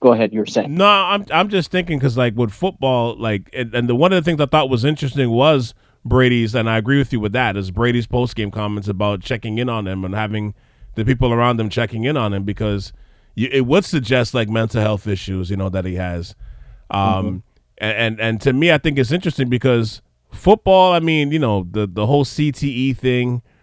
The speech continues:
Speaker 2: that it is, is a whole, you know, that, that is a whole podcast series within itself, to get into.
Speaker 1: Mm.
Speaker 2: But, I mean, there is, I mean, football players, especially at that level, I mean, l-, you, you gotta be crazy to play that game.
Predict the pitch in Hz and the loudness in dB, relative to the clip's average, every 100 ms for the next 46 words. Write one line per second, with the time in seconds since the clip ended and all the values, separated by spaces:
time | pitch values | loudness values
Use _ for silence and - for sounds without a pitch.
0 | _ _ 120 143 123 123 117 - 120 107 | _ _ 2 2 2 0 0 0 -2 0
1 | 107 117 139 139 135 123 117 113 110 101 | 0 4 6 8 6 4 2 0 0 0
2 | 104 127 131 165 147 139 151 143 147 139 | 0 0 2 2 2 2 2 2 2 0
3 | 143 139 131 - 139 131 113 123 123 110 | 0 0 -2 -2 0 0 0 0 0 -2
4 | - 143 110 - - - - - - 127 | -2 -2 -2 -4 -16 -20 -20 -16 -6 -2
5 | 117 110 104 - 98 90 110 _ _ 127 | 0 0 -4 -4 -6 -6 -12 _ _ -2
6 | 123 104 - - - - 123 127 127 113 | -2 -4 -14 -20 -20 -4 2 4 4 2
7 | 113 104 147 190 160 127 151 131 120 107 | -4 2 6 6 6 0 -2 -2 -2 -4
8 | - _ - - 165 202 220 196 190 190 | -10 _ -20 -20 0 0 4 4 6 4
9 | 185 147 175 165 156 135 123 135 117 117 | 2 2 2 2 2 2 2 2 2 0
10 | 107 104 104 - _ _ _ _ _ _ | 0 0 -2 -6 _ _ _ _ _ _
11 | _ _ 131 135 135 127 120 113 110 _ | _ _ 2 4 4 4 2 -2 -6 _
12 | 123 131 123 139 170 156 180 220 262 240 | -8 -8 -4 -2 -2 2 4 8 6 6
13 | 214 190 190 185 160 135 139 127 113 104 | 2 6 6 6 4 2 2 4 2 2
14 | 107 82 87 | -2 -2 -8